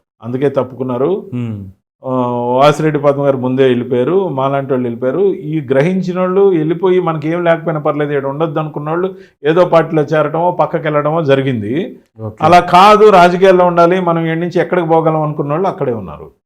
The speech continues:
Speaker 1: కానీ సమయం సందర్భం చూసి వాళ్ళకి అనుకూలంగా నిర్ణయాలు తీసుకునే టైం కూడా రావచ్చు. ఎందుకంటే wait and see,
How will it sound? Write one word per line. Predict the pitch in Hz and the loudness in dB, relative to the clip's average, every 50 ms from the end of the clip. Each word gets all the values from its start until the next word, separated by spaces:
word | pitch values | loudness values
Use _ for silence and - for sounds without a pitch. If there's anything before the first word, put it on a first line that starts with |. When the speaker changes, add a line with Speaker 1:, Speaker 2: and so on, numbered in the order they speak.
| _ _ _ _ _ - | _ _ _ _ _ -6
Speaker 1:
కానీ | 170 180 180 165 | -4 -2 -2 -2
సమయం | 175 175 165 185 196 202 190 | 0 -2 0 0 0 -2 0
సందర్భం | 190 185 170 170 175 170 156 160 175 180 180 175 - - _ _ _ _ _ _ _ 165 | 0 0 0 0 0 0 0 0 0 0 0 -2 -8 -16 _ _ _ _ _ _ _ -6
చూసి | 170 165 165 208 220 247 | -6 -4 -4 -4 -4 -2
వాళ్ళకి | 220 190 185 180 175 170 | 0 2 2 2 2 0
అనుకూలంగా | 160 165 175 175 190 180 175 170 170 185 | 0 -2 0 0 0 0 0 0 0 -2
నిర్ణయాలు | 190 170 156 147 165 165 160 151 | -2 -2 -4 -4 -4 -4 -4 -4
తీసుకునే | 143 156 151 - - 147 139 135 | -4 -6 -8 -8 -8 -8 -8 -8
టైం | - - _ _ - 160 170 180 180 175 | -10 -14 _ _ -8 -6 -4 -4 -2 0
కూడా | 170 160 151 | 2 2 4
రావచ్చు. | 147 143 139 135 131 131 - 170 196 214 | 4 4 4 2 2 -2 -2 -2 -2 -2
ఎందుకంటే | 196 170 156 165 170 170 165 | -2 -2 -4 -4 -4 -4 -4
wait | 147 131 147 170 190 185 208 196 | -2 0 0 0 0 0 -2 -2
and | 180 156 135 165 | -2 -4 -2 -2
see, | 180 202 233 | -2 -2 -2